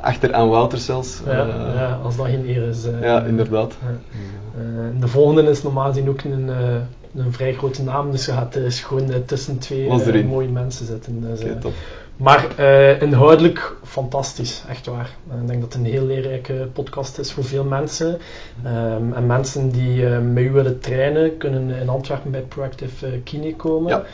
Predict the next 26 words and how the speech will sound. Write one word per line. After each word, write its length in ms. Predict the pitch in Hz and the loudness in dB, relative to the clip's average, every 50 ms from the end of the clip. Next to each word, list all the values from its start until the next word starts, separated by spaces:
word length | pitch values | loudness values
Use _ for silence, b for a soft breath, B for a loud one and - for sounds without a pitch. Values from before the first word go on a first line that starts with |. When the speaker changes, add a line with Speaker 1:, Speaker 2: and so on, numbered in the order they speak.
| B B | B B
Speaker 1:
klopt. 280 | - 120 - - - - 131 | 0 0 0 -2 -4 -10 -6
Speaker 2:
Ehm, 440 | 123 120 120 117 117 117 120 120 120 123 | -4 -2 -2 -2 -2 -2 -2 -2 -4 -4
en 120 | 120 123 | -2 -2
mensen 420 | 123 127 135 127 - 139 131 127 120 | 0 -2 -2 -2 -2 -2 -2 0 0
die 440 | 123 127 127 127 127 127 123 120 - - - | 0 0 0 2 2 0 0 -2 -4 -8 -10
theoretisch, 840 | - 135 131 131 131 123 135 139 143 143 160 143 131 - - - - | -4 0 2 4 4 4 4 2 0 0 -2 -4 -4 -4 -4 -4 -4
ehm, 560 | 139 135 131 131 135 135 135 135 135 135 135 | -4 -2 -2 -2 -2 -2 -2 -2 -2 -2 0
wat 140 | 135 131 127 | 0 0 0
meer 140 | 131 135 135 | 0 0 -2
inzicht 320 | 135 139 143 143 131 - | -2 -2 -2 -2 -2 -2
willen 200 | 139 143 139 135 | -2 -2 -2 -2
krijgen, 380 | - - 151 139 139 135 143 139 | -2 -4 -2 -2 -2 -2 -2 -2
de 60 | 131 | -4
barefoot 640 | 120 113 131 131 135 120 - - - - 151 143 - | -4 -4 -2 -4 -4 -4 -6 -10 -10 -8 -8 -8 -6
en 100 | 147 131 | -6 -6
de 60 | 127 123 | -6 -4
bare 240 | 120 135 131 123 | -2 -2 -2 -2
hand 200 | 120 139 135 131 | -2 -4 -4 -4
opleidingen, 580 | 143 131 - 143 135 139 135 135 135 135 135 127 | -6 -6 -4 -2 -2 -2 -2 -2 -4 -4 -6 -6
kan 180 | 131 127 127 123 | -6 -6 -6 -6
ik 120 | 123 - | -6 -6
alleen 200 | 117 120 123 123 | -6 -6 -4 -4
maar, 200 | 120 117 117 117 | -4 -4 -6 -6
eh, 80 | 117 117 113 113 120 - | -6 -6 -6 -6 -6 -6
enorm 340 | 127 123 120 113 120 120 - | -6 -4 -4 -4 -4 -4 -6
aanraden. 440 | 117 113 113 110 113 110 110 110 | -6 -6 -6 -6 -6 -8 -8 -10